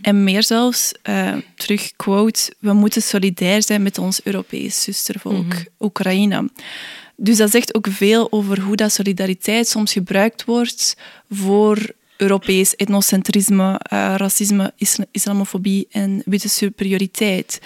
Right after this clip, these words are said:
Speaker 1: En ook wat, wat Zina net aanhaalt over deservingness of verdienstelijkheid, heeft ook te maken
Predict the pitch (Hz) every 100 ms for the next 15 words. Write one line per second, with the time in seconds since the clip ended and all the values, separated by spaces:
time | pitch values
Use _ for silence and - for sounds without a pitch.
0 | - - - - 208 202 208 202 185 180
1 | - 202 196 196 214 208 196 202 202 202
2 | 202 202 202 190 196 202 196 240 214 208
3 | 208 - - 202 - 180 208 226 233 226
4 | - 196 185 - - - - - - 202
5 | 220 226 - 202 202 202 208 214